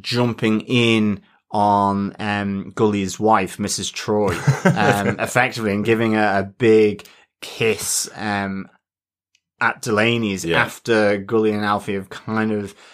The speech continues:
Speaker 1: I would say, secured a truce between the two of them
Speaker 2: Mm.
Speaker 1: rather than made up and are now friends again.
Speaker 2: Yeah.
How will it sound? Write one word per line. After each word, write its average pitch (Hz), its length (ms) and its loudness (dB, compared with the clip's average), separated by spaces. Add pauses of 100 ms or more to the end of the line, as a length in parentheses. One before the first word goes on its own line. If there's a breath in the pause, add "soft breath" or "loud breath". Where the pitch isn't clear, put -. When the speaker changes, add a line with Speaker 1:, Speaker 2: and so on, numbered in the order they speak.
(120 loud breath)
Speaker 1:
I 113 100 2
would 143 100 4
say, 151 380 4 (760 loud breath)
secured 127 500 2
a 113 80 0
truce 160 500 2
between 170 380 -2
the 170 80 0
two 160 240 0
of 151 140 -2
them 143 200 2
Speaker 2:
Mm. 127 60 4
Speaker 1:
rather 120 300 4
than 113 200 0
made 113 300 2
up 110 240 0
and 104 480 -4
are 101 320 0
now 98 240 -4
friends 120 500 -4
again. 95 440 -4
Speaker 2:
Yeah. 78 160 -4